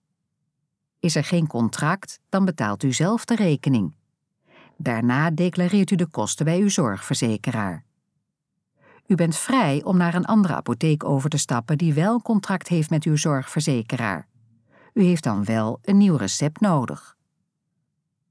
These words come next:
Met welke apothekers en apotheekhoudende huisartsen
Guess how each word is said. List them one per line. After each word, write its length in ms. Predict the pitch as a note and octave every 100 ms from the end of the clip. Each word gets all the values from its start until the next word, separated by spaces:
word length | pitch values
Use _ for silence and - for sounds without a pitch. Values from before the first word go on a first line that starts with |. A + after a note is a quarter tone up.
| _ -
Met 260 | D#3+ D3+
welke 340 | D3+ F3+ G3 A#2
apothekers 920 | A#2+ A2+ A#2 B2+ C#3+ F#3+ G3 - -
en 220 | E3+ E3+
apotheekhoudende 840 | E3+ F3+ E3 F3+ E3+ D3+ C#3 A2+ A2
huisartsen 800 | C3+ D#3+ D#3 D#3 D3+ - C3+